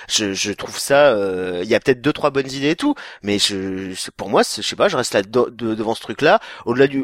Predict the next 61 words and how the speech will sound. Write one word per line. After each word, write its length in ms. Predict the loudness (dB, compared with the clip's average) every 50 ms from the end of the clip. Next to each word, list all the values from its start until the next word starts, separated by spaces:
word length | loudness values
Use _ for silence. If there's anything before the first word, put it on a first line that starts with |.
| -2
au-delà 180 | -2 2 2 2
du 100 | 2 2
fait 120 | -2 -4
qu'effectivement, 420 | -4 -4 -6 -8 -8 -4 -2 -2 -2
c'est 120 | -2 -4
vachement 240 | -6 -4 -6 -6 -6
créatif, 420 | -2 0 -2 -2 -2 -4 -8 -2
ça 100 | -2 -2
part 140 | 0 0 -2
dans 80 | -4 -4
tous 140 | -6 -4 -4
les 100 | -4 0
sens, 220 | 0 0 0 -2
c'est 60 | -4
complètement 360 | -6 -4 -4 -4 -2 2 2
assumé, 640 | 4 4 2 0 -2 0 2 4 4 6 6 6 6
euh, 180 | 6 4 4 2
c'est, 220 | -2 -6 -6 -6
c'est 160 | -4 -4 -4
cool, 200 | 0 0 0 0 0
tu 100 | -2 0
vois. 180 | 2 2 2 0 -4 -10 -12 -8 0
Mais, 300 | 2 4 6 6 6 6
euh, 260 | 6 6 4 2 2
ça 200 | 2 0 0 0
ne, 180 | 0 -4 -6
ça 140 | -2 -2 -2
ne 60 | -2
me 40 | -2
fait 260 | -4 -6 -8 -8 -6
pas, 120 | -6 -6 -4
bah, 180 | 0 0 0 0 0
ça 120 | -6 -8
ne 40 | -6
fait 120 | -6 -2 0
pas 80 | 0
marrer, 240 | 2 2 2 0 0
quoi. 240 | 2 0 0 0 -2
C'est 140 | -6 -12 -2
pas, 320 | 2 4 4 6 6 4
euh, 340 | 4 4 2 2 2 2 0 0
mais 100 | 0 -2
je 100 | -2 0
comprends, 400 | 0 0 2 4 4 6 6 4
hein, 80 | 2
tu 100 | 4 2
vois, 60 | 2
que 60 | 2 0
c'est 80 | -4 -4
une 60 | -4
comédie. 300 | -2 -2 -2 0 2 2 2 2
Je 80 | 2 0
le 60 | 0
prends 120 | 2 2
pas 100 | 2 2
du 80 | 0 2
tout 100 | 0 -2
au 40 | 0
sérieux, 260 | 2 2 2 2 2
le 60 | 0 0
film, 220 | -2 -4 -6